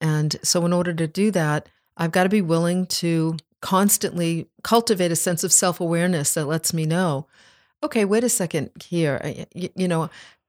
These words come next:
I guess, I guess I would say that from, I've known from a very, very young age that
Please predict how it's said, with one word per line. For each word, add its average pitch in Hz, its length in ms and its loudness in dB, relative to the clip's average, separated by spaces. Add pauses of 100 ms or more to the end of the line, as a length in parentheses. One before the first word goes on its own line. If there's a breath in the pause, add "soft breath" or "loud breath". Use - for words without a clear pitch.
(120)
I 233 120 -2
guess, 330 260 -2 (100)
I 247 60 -6
guess 302 220 -2
I 262 80 2
would 214 180 0
say 185 240 2
that 151 300 -4
from, 190 320 -4
I've 185 160 0
known 214 280 4
from 175 200 -2
a 165 40 0
very, 190 360 0
very 175 240 0
young 156 260 0
age 147 420 -4 (180)
that 165 340 0